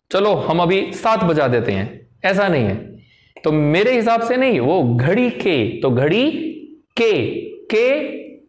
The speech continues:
ऑफ, तो nine off clock। अब इसको short में बोल देते हैं nine o'clock। अब इसकी pronunciation देखो, अगर आप short use कर रहे हो, O clock नहीं बोलना, आपने बोलना है अ क्लॉक, अ से अनार,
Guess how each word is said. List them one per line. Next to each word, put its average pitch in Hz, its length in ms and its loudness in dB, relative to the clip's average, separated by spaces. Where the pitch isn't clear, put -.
ऑफ, - 420 -2
तो 135 80 2
nine 208 580 0
off 208 160 2
clock। 101 460 -2
अब 165 120 2
इसको 262 220 0
short 226 280 0
में 220 200 0
बोल 196 140 2
देते 214 220 2
हैं 240 60 0
nine 147 380 2
o'clock। 175 340 0
अब 165 80 2
इसकी 208 200 0
pronunciation 220 720 2
देखो, 220 200 2
अगर 220 160 2
आप 226 80 0
short 202 340 0
use 196 200 2
कर 151 160 2
रहे 123 120 2
हो, 104 180 0
O 262 220 2
clock 240 280 2
नहीं 220 260 4
बोलना, 147 320 4
आपने 147 320 2
बोलना 208 280 2
है 240 360 0
अ - 80 -14
क्लॉक, 247 840 0
अ 190 180 4
से 208 240 -2
अनार, 143 680 0